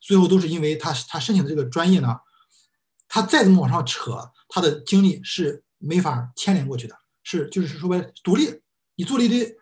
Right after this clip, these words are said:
C-，C S的活动，然后你最后你说，说，说申请 bio，你又往 bio engineer 扯，没有的，你没有学过任何 bio，你上了一个A P bio，that's it，这个不可能让你解释你之前那么多C S，对吧？就很有意思的一个事儿，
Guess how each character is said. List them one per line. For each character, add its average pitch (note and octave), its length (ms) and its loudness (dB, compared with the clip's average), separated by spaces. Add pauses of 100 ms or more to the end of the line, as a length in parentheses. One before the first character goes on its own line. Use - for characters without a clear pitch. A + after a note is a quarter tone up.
C-，C A3+ 340 0
S G3 160 4
的 F#3+ 60 0
活 C#3 160 -4
动， C3 140 -6
然 - 160 -18
后 F#3+ 60 6
你 F#3 60 6
最 A#3 80 4
后 G#3+ 80 6
你 D#3 80 2
说， E3 100 0
说， F3 220 -2
说 F#3 160 -2
申 F3+ 160 0
请 D3+ 100 -2
bio， C#3 340 -6 (380)
你 D3 100 -6
又 F#3+ 100 8
往 D3+ 160 2
bio F3 240 2
engineer F#3 320 6
扯， - 260 -8
没 D3 140 -2
有 G#3+ 140 0
的， - 80 -12 (280)
你 E3 120 -6
没 F3+ 100 2
有 B3 80 2
学 F#3+ 100 0
过 G3 80 6
任 G#3+ 80 4
何 D3 80 0
bio， A#2+ 300 -2 (120)
你 F3 60 -8
上 G#3+ 140 0
了 G3+ 60 2
一 G3 40 2
个 F#3+ 80 2
A F#3 60 0
P F#3 100 -4
bio，that's E3 420 -4
it， - 140 -12 (500)
这 C#4 140 -2
个 G#3+ 60 2
不 G3 100 2
可 F#3+ 120 0
能 F3 100 2
让 G3+ 140 4
你 C3 200 -4 (320)
解 E3+ 140 4
释 A#3 120 2
你 F#3 100 4
之 G3 100 0
前 F3+ 120 -2
那 F#3+ 60 6
么 D#3+ 60 4
多 D#3 80 0
C B2+ 140 -2
S， A#2+ 220 -6 (280)
对 G#3 80 6
吧？ D3 400 0
就 F#3+ 80 -8
很 G3+ 100 4
有 G#3 60 4
意 A3 80 2
思 F3+ 80 0
的 D3 40 -6
一 C#3 40 -4
个 C#3 60 -2
事 B2 100 -2
儿， B2 120 -10